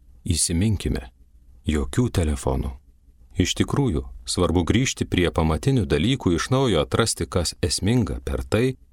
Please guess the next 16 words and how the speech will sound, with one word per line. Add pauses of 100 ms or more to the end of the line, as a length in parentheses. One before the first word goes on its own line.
(120)
ką
mes
paliečiame
ir
regime
švenčiant
sakramentus. (300)
Šventojo
apaštalo
Tomo
prašymas, (300)
jo
siekis
išvysti
ir
paliesti